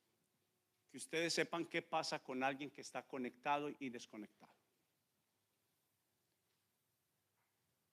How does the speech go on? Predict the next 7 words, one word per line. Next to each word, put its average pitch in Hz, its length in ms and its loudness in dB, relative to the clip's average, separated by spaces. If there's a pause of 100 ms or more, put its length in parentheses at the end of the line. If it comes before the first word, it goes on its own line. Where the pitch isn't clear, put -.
(140)
Nosotros, 196 920 2 (920)
quiero 165 240 0
hoy 190 160 8
evidenciar 160 800 8
con 139 200 0
un 165 100 4
ejemplo 156 680 2